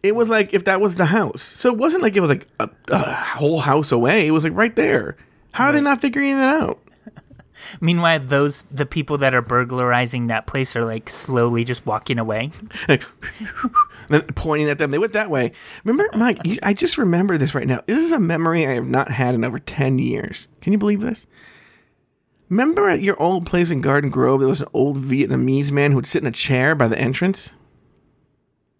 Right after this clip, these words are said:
Speaker 2: Oh, yeah. <laughs> Yeah, yeah, yeah.
Speaker 1: And his daughter would be playing the piano all the time?
Speaker 2: Yeah, he wasn't that old.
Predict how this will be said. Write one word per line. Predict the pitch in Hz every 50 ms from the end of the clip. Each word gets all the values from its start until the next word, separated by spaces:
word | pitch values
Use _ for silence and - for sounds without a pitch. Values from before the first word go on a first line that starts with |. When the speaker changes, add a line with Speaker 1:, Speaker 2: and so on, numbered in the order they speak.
| _ - _ _ -
Speaker 2:
Oh, | 170 214
yeah. | 247 254 - 233 233 - 320 - - -
<laughs> | 202 - - 143 123 - 117 113 - - - - - - - -
Yeah, | 165 190 196 175
yeah, |
yeah. | 170 180 185 190 196 180 156 123 - - - 156 -
Speaker 1:
And | 185 196
his | 196 185 147
daughter | 147 175 175 196 220
would | 214 202
be | 175
playing | 165 190 185 180
the | 165
piano | 156 - 165 156 147 151 160 175 175
all | 175 175 175
the | 180 180
time? | - 202 196 202 214 226 - _ -
Speaker 2:
Yeah, | - 147 139 -
he | _ - 208 214
wasn't | 247 277 269 294 247 175
that | - 135 135 123
old. | 117 113 113 131 160 -